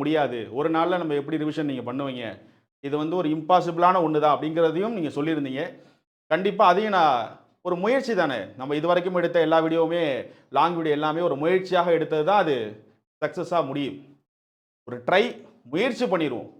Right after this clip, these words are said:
அது நல்லதா தான் போய் முடியுங்கிற நம்பிக்கையில நம்ம எடுக்கலாம். So, எல்லாரும் நல்லா படிங்க, இருக்கிற ஒரு பத்து நாள் அதை நல்லா யூஸ் பண்ணிக்கோங்க. இந்த தமிழையும் ஜி எஸ்க்கு நான் ரிவிஷனை முடிச்சிட்டேன்னா அடுத்த வாரம் முடிஞ்சா கரண்ட் அஃபேர்ஸ்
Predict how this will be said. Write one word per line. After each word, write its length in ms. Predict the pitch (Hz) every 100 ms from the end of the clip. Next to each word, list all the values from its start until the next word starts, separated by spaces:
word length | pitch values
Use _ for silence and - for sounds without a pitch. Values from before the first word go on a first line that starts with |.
| _ 123
அது 140 | 143 151 139 123 104 - 139
நல்லதா 340 | 175 196 190 190
தான் 140 | 208
போய் 120 | 190 180 165
முடியுங்கிற 320 | 170 175 170 147
நம்பிக்கையில 360 | 156 147 196
நம்ம 140 | 190 120
எடுக்கலாம். 300 | 110 110 - - _ _
So, 40 | 135
எல்லாரும் 200 | 147 196
நல்லா 140 | 170 196 180
படிங்க, 260 | 170 180 175 175 -
இருக்கிற 260 | 143 156 170 156
ஒரு 80 | 139
பத்து 180 | 139 - 170
நாள் 160 | 175 175
அதை 80 | 127 123
நல்லா 160 | 156 156
யூஸ் 160 | 160 165
பண்ணிக்கோங்க. 400 | 151 139 143 170 - - - -
இந்த 120 | 131 131 123 123 113 - -
தமிழையும் 520 | 151 185 214 208 220 254 - - 120
ஜி 80 | 170 185
எஸ்க்கு 240 | 180 185
நான் 100 | 175
ரிவிஷனை 300 | 165 170 170 147
முடிச்சிட்டேன்னா 440 | 151 - 165 185
அடுத்த 220 | 151 156 160
வாரம் 240 | 165 185 254 - - 135
முடிஞ்சா 280 | 170 180 220 226
கரண்ட் 260 | 156 202 208
அஃபேர்ஸ் 280 | 180 185